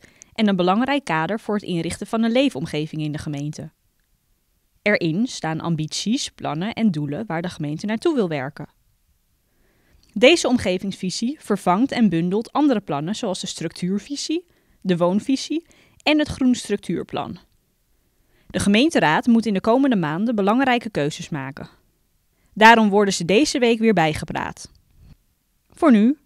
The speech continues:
zijn er vier grote uitdagingen uitgeschreven. Opgave één gaat over kwalitatieve groei. De gemeente stelt dat iedereen fijn in Velsen moet kunnen wonen.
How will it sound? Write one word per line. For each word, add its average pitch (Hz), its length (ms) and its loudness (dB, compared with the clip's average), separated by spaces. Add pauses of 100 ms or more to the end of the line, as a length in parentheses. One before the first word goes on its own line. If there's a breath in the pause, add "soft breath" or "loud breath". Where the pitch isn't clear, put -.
(100)
zijn 214 260 0
er 185 80 -2
vier 330 380 0
grote 254 420 0
uitdagingen 170 540 -2
uitgeschreven. - 680 -10 (1080)
Opgave - 500 -2
één 311 300 0
gaat 240 260 -2
over 208 180 -4
kwalitatieve 277 720 0
groei. 160 420 -4 (1200)
De 214 180 0
gemeente 240 440 2
stelt 208 280 0
dat 202 180 -2
iedereen 285 360 2
fijn 262 340 2
in 220 120 -4
Velsen 226 380 0
moet 214 160 0
kunnen 196 200 -2
wonen. 151 420 -4